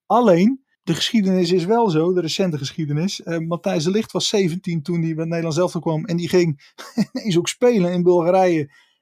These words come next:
Meteen in de fout bij twee goals. En ik heb hem vorig jaar geïnterviewd bij Bayern München. En toen zei hij ook van, ja, ik heb daar natuurlijk echt wel last van gehad.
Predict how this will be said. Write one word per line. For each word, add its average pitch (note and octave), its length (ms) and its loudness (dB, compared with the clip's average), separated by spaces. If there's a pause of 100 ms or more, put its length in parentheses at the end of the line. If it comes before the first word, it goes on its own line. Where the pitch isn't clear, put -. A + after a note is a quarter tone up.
(200)
Meteen G#3 460 2
in G3+ 120 2
de G#3 60 2
fout B3 260 0
bij F#3+ 100 2
twee F3 280 0
goals. E3 340 0
En F3+ 300 -6 (320)
ik - 120 -18
heb D#3+ 120 -4
hem D#3 100 -2
vorig D#3+ 260 -2
jaar D#3+ 200 0
geïnterviewd E3 460 -4
bij D3+ 140 -4
Bayern D3+ 300 -2
München. D3+ 300 -4
En E3+ 120 -4
toen E3+ 120 -4
zei F3 300 2
hij D3+ 80 0
ook D3 100 -4
van, - 140 -12
ja, D3 140 -8
ik D#3 140 -14
heb D#3+ 160 -6
daar D#3 120 -6
natuurlijk D#3 400 -6
echt - 260 -6
wel D3+ 160 -2
last F3 220 2
van D#3 180 -4
gehad. C#3+ 360 -2